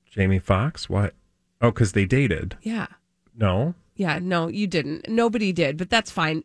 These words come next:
Speaker 2: because Us, Us Magazine gave us a whole article on it anyway. Would you like to know how he
Speaker 1: Oh.
Speaker 2: feels?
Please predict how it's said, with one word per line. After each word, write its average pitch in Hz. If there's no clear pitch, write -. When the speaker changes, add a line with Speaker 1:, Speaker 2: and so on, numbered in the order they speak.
Speaker 2:
because 208
Us, -
Us 202
Magazine 180
gave 170
us 180
a 175
whole 190
article 185
on 156
it 156
anyway. 147
Would 185
you 190
like 196
to 202
know 226
how 220
he 104
Speaker 1:
Oh. 87
Speaker 2:
feels? -